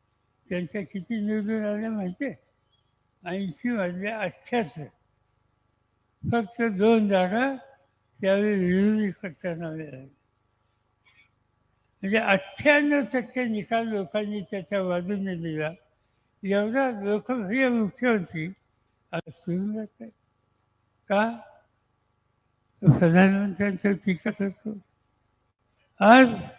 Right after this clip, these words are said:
ही सवन सत्ता जी वापरली जाते, ती विरोधकांना तुरुंगात टाकण्याच्यासाठी. केजरीवालांचे दोन मंत्री तुरुंगात आहेत. ममता बॅनर्जी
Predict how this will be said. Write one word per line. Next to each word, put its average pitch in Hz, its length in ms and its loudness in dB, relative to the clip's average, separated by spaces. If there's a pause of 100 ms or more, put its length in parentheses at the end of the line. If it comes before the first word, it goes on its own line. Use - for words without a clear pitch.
(680)
ही 269 180 6
सवन 269 520 8
सत्ता 226 500 4
जी 262 200 8
वापरली 190 600 6
जाते, 151 440 -2 (1040)
ती 220 180 4
विरोधकांना 208 880 4
तुरुंगात 185 540 -2 (120)
टाकण्याच्यासाठी. 156 1000 -10 (1800)
केजरीवालांचे 190 880 2
दोन 175 320 2
मंत्री 170 360 2
तुरुंगात 214 640 -2
आहेत. 214 100 -6 (1120)
ममता 185 460 0
बॅनर्जी 190 800 -4